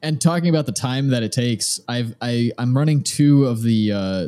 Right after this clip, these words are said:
the Vanguards in white, the two and a white, three two with four and a white, uh,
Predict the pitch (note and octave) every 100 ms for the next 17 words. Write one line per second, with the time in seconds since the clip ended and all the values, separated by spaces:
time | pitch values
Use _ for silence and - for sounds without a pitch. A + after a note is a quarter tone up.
0 | - G#2+ G#2 G#2 G#2+ B2 C#3 C3 F2+ F#2
1 | A#2+ - G#2 F#2+ _ - - A2+ G#2+ G2+
2 | G2+ F#2 _ - A2 G#2+ A2+ G#2+ G#2 F#2
3 | - - - A#2 G#2 G2+ G2 G2 - _
4 | - F#2 F#2+